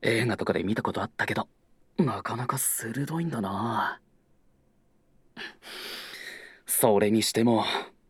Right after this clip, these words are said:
君が吸血鬼だって、変身するまで全然気づかなかったよ。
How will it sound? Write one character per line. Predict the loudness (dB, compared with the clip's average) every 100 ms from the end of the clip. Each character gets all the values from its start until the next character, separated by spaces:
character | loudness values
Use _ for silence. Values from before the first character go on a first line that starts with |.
| -16
君 | -4 2 4
が | 4 2
吸 | 2 4 4
血 | 2 2
鬼 | -2
だ | -2
っ |
て、 | -2 -2 -2 -4 -10 -12 -18 -14
変 | 0 4 6
身 | 4 4 4
す | 4 2
る | 4
ま | 4
で | 0
全 | -2 -2 0
然 | 4 4
気 | 4
づ | 0 4
か | 6
な |
か | 4
っ |
た | 2 2
よ。 | 2 0 -6